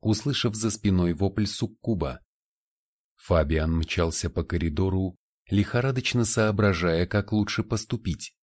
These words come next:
Он почти не сомневался, что демоницу послал таинственный недоброжелатель. Надо отдать ему должное очень вовремя. Позади что-то грохнуло.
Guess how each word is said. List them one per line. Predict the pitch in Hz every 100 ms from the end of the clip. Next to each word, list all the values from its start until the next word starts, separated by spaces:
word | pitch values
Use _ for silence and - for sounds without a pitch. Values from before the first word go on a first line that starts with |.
| _ _ _ _ _ _ _ _
Он | - 90 85 82
почти | 98 92 - - 107
не | 113
сомневался, | 110 120 120 123 123 127 98 95
что | 90 -
демоницу | 92 104 104 104 113 - 113
послал | 117 113 127 101
таинственный | - 113 117 98 - 107 104
недоброжелатель. | 104 110 113 104 110 117 117 92 - 67 64 _ _ _ _ _ _ -
Надо | 87 104 127 143 139
отдать | 131 113 120 -
ему | 131 131
должное | 113 113 107 120 123 123 -
очень | 104 92 - 120
вовремя. | 117 113 90 73 62 58 - _ _ _ _ _ _ _ -
Позади | 82 76 78 73 80
что-то | - 101 107
грохнуло. | 104 123 - 87 73 62